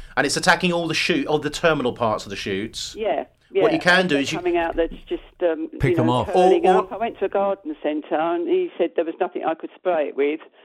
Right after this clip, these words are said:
Speaker 2: to cut them, all the leaf curl off, which I have done, but of course as soon as you do that and it starts to grow again, it, it's coming out the same.
Speaker 1: Right, the leaf curl is occurring because the pest is on there attacking the leaf.
Speaker 2: Right,
Speaker 1: Um,
Speaker 2: okay.
Speaker 1: so you can use,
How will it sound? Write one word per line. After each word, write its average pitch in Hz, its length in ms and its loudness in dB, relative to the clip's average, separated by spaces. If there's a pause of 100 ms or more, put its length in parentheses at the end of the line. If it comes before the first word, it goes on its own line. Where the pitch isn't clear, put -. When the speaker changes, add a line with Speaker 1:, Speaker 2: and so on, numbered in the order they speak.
(320)
Speaker 2:
to - 60 -10
cut - 300 -6 (100)
them, 175 320 -4
all 175 200 0
the 170 100 2
leaf 170 200 2 (120)
curl 170 280 0
off, 160 240 -2
which - 200 -10
I 156 80 -4
have 196 200 -4 (100)
done, 143 260 -6
but 151 100 -4
of - 80 -14
course 170 200 -4
as 165 160 -6
soon 180 160 0
as 165 100 0
you 151 80 -10
do 170 200 0
that 160 160 -2
and 185 80 -6
it - 80 -12
starts - 280 -2
to - 60 -20
grow 175 200 0
again, 143 300 -6
it, - 120 -6 (460)
it's - 140 -6 (120)
coming 165 200 0
out 160 180 -2
the - 140 -18
same. 143 340 -4 (260)
Speaker 1:
Right, 123 140 4
the 135 80 0
leaf 185 240 0
curl 175 220 4
is 160 120 0
occurring 156 560 2
because 123 280 -2
the 127 100 -2
pest - 380 -2
is 127 120 -4
on 131 180 0
there 120 180 2
attacking 117 440 -4
the 117 100 0
leaf. 101 380 -2
Speaker 2:
Right, 160 340 -2 (220)
Speaker 1:
Um, 117 380 2
Speaker 2:
okay. 117 80 -4
Speaker 1:
so 131 200 0
you 131 260 -2
can 160 440 -2
use, 101 560 -2